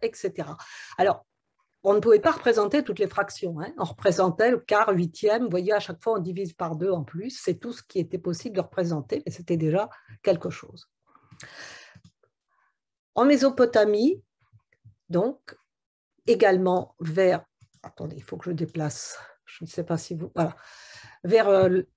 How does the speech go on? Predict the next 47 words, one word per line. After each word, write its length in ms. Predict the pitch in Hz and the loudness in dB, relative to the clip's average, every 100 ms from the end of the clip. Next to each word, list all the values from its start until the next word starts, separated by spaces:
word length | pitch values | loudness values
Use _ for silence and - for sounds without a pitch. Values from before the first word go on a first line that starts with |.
| - | -6
trois 320 | - 262 269 | 2 4 6
mille 240 | 240 233 208 | 4 4 4
ans 140 | 202 | 0
avant 260 | - 190 190 | -2 -2 0
Jésus-Christ, 600 | 190 170 175 - 269 - | -2 -6 -8 -6 -6 -2
apparaissent 440 | 226 233 226 247 - | 0 0 0 0 -2
les 80 | |
premières 380 | - 269 269 262 | -2 0 2 0
représentations 800 | 214 214 214 196 190 190 180 - | 0 -2 -2 -2 -2 -2 -6 -6
des 120 | 196 | -6
fractions, 680 | 170 - 170 - - 190 339 _ _ - - - - _ _ | -6 -6 -8 -6 -4 -2 -4 _ _ -20 -20 -20 -20 _ _
comme 320 | - 214 214 - _ - | 2 2 0 -8 _ 2
un 260 | 294 247 - | 2 2 -2
cent 300 | - - 220 | -10 -2 0
vingtième, 580 | 202 175 - 208 254 262 | 2 0 -2 -2 -2 -2
un 120 | 294 | -2
soixantième, 800 | 277 - 226 - 185 - 254 269 - | -4 -2 -6 -4 -8 -6 -6 -6 -4
un 120 | 226 | -6
trentième, 440 | - 208 - 254 | -4 -8 -6 -4
un 100 | 214 | -4
dixième, 420 | 180 175 190 226 | -4 -6 -2 -2
un 60 | 196 | -2
cinquième, 500 | - 180 170 202 247 | -4 -8 -4 -2 -2
pour 140 | 247 | -2
des 140 | 180 185 | 0 2
calculs 400 | 214 214 - 247 | 2 0 -4 -4
particuliers. 760 | 254 - - 185 196 185 151 | -4 -4 -8 -10 -8 -6 -6
Bon, 80 | - | -8
c'était 300 | - 175 190 | -6 -4 -2
très 340 | 175 - 247 220 | -2 0 0 0
particulier, 640 | 160 - 160 - 214 294 | -2 -10 -12 -6 0 2
en 140 | 175 190 | 4 2
effet, 360 | 175 - - | 0 0 0
hein, 180 | 185 294 - | 0 -4 -6
toutes 200 | 196 196 | -2 0
les 80 | |
fractions, 420 | 180 180 - - 208 | 0 -2 -6 -6 -6
je 100 | 170 | -6
répète, 360 | 160 196 196 | -2 -2 0
là 80 | 180 | -2
encore, 200 | 156 185 | -2 -2
n'étaient 260 | 180 165 170 | -2 -4 -4
pas 160 | 175 | -6
représentées. 640 | 165 - 175 160 160 - 294 | -6 -2 0 0 -2 0 0
Voilà 280 | 202 170 165 | 0 -2 -2
le 140 | 156 | -4
type 260 | - 170 | -8 -14